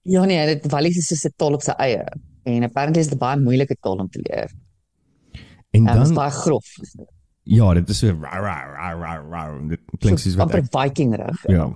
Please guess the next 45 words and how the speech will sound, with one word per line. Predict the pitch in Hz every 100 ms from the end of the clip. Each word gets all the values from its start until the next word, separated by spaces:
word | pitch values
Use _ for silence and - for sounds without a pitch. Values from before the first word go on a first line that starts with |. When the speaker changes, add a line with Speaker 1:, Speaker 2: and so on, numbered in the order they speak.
| -
Speaker 2:
wat | -
ek | 87 -
met | 92
Sofia | 95 - 101 87
praat | 82 80 -
in | 78
die |
aande, | 71 80 71 82
Speaker 1:
Mm. | - 147
Speaker 2:
as | -
ek | - 85
en |
sy | - 82 78 69 -
'n | 85
stry | - 85 73 50
het. | - - - - _ -
Ehm, | 92 92 92 87 -
en | 101 92
dan |
Speaker 1:
Dan | 98 135
praat | 131 127 110
Speaker 2:
die |
Speaker 1:
julle | 131 110
Wallis. | 117 117 104 - -
Speaker 2:
Ons | 90
praat | - 92 87
Wallis | 82 82 -
met | -
mekaar, | 87 - 71 - -
Wallis. | 76 69 - - - - - _ _ 90
Ehm, | 82 78 78 - - - -
gelukkig | 90 95
is | -
dit | 85
die | -
Vallies | 104 80 71 -
nie, | - -
maar | - 76
Wallis. | 87 78 - - - - - _
Uh, | 90 90 -
'n | 104 90
bedreigde | 90 95 170 - 139 135 127 -
Speaker 1:
<laughs> | _ -
Speaker 2:
Ekwadoriaanse | - 127 113 110 82 98 - 107 90
boompadda | 98 117 139 - 78 62